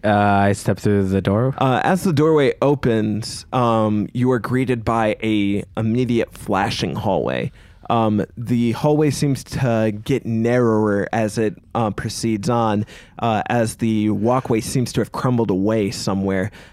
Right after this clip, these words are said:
Speaker 2: On each sides where you would normally see walls for this hallway, there is instead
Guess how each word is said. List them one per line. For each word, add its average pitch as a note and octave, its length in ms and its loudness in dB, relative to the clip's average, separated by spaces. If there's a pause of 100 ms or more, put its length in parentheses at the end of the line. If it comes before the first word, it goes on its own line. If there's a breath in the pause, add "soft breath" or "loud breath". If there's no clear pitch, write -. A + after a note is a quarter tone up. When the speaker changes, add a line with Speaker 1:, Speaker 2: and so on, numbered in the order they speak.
(160 loud breath)
Speaker 2:
On B2 220 2
each F3 220 0
sides D3+ 640 -2 (200 soft breath)
where B2+ 240 0
you B2 240 0
would A#2+ 120 0
normally A#2+ 380 2
see A2 260 -4
walls G2+ 680 0
for A2 180 -2
this G#2 220 -2
hallway, G2+ 480 -2 (280 loud breath)
there A#2+ 120 -2
is A#2+ 160 -4
instead B2+ 580 -2